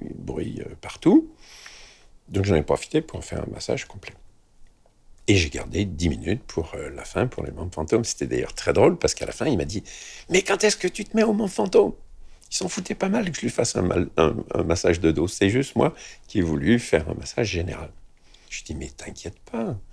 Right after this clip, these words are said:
La dernière fois, ça s'est passé en cinq minutes. Il n'y a pas beaucoup de raisons pour que ça soit différent cette fois-ci. T'as rien compris, j'ai rien compris, mais on a quand même vu le résultat. »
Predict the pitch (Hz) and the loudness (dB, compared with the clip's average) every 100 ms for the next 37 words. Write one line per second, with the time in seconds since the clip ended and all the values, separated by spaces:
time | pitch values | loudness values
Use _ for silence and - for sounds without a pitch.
0 | - - - - _ _ 82 90 85 76 | -20 -20 -20 -20 _ _ -2 -2 -2 -6
1 | 69 67 71 - - 92 - - 80 - | -8 -12 -12 -12 -6 -4 -2 -4 -6 -10
2 | - - - - - - 78 135 254 - | -12 -12 -10 -12 -18 -16 -2 0 0 -4
3 | - - - - - - - - 120 95 | -16 -18 -20 -18 -16 -16 -4 0 2 2
4 | - 95 95 76 78 170 - - - - | -2 -6 -6 -6 -4 -4 -6 -10 -12 -12
5 | - - - - 101 117 - 80 - - | -14 -14 -16 -12 -8 -8 -10 -14 -12 -10
6 | - - 208 - - - - - - _ | -8 -6 -6 -6 -18 -20 -20 -20 -20 _
7 | _ - - - - 110 110 90 95 90 | _ -20 -20 -2 4 6 6 4 0 -2
8 | 90 90 90 110 123 87 64 - - - | -2 -4 0 2 4 4 0 -6 -8 2
9 | 208 311 - - - 78 76 - 85 85 | 4 4 0 -14 -4 -2 -2 -2 0 0
10 | 76 127 185 151 147 185 - 131 | 2 4 6 6 4 2 0 -2